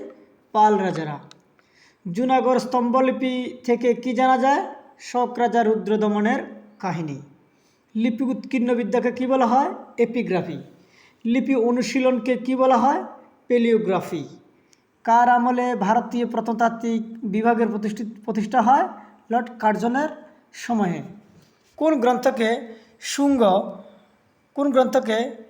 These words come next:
শুঙ্গ গ্রীকদের সম্পর্কে জানা যায়? গ্রন্থ থেকে, মহাভাষ্য থেকে। এটি লিখেন পতঞ্জলি। পতঞ্জলির মহাভাষ্য, পতঞ্জলির মহাভাষ্য কোন সময় রচনা?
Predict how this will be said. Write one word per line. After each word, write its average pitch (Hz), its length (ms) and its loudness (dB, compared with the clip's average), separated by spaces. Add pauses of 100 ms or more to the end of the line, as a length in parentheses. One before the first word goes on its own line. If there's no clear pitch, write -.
(360)
শুঙ্গ 269 560 2
গ্রীকদের 220 360 -2
সম্পর্কে 247 340 0
জানা 247 200 4
যায়? 269 280 4 (560)
গ্রন্থ 220 200 0
থেকে, 277 480 2
মহাভাষ্য 208 540 4
থেকে। 175 280 -6
এটি 196 140 -6
লিখেন 262 380 2 (160)
পতঞ্জলি। 185 560 0 (480)
পতঞ্জলির 262 540 2
মহাভাষ্য, 240 760 2 (920)
পতঞ্জলির 269 580 2
মহাভাষ্য 254 500 2
কোন 285 240 -2
সময় 277 280 2
রচনা? 277 500 2